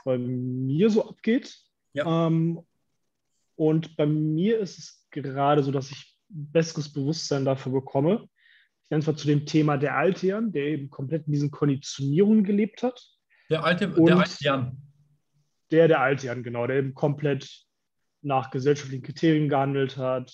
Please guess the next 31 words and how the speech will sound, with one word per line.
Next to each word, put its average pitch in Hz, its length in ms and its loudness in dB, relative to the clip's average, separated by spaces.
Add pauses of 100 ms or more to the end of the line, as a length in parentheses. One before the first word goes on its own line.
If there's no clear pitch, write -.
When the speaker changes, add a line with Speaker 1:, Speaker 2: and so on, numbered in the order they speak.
(160)
Speaker 1:
ähm, 123 600 -6
ne, 190 320 2
wie 147 140 2
man 135 160 -2
da 135 140 -6
eben 131 160 -6
so 131 100 -4
aufwächst - 800 -4 (120)
hier. 190 280 0
Speaker 2:
Mhm. - 80 -8 (960)
Speaker 1:
Und 165 240 6
ich - 140 0
merke 165 220 4
aber 147 100 4
jetzt 147 240 -2
viel, 175 460 2
viel 151 320 -6
mehr, 143 480 0 (240)
wie 139 200 -6
so 139 140 -4
der, 135 640 0 (220)
der 139 140 0
wahre 147 280 0
Kern 147 320 0
in 131 80 -6
mir 123 100 -6
hervorkommt 120 600 -8
durch 120 100 -4
diese 123 220 -8
ganze 123 320 -4
Arbeit 123 400 -4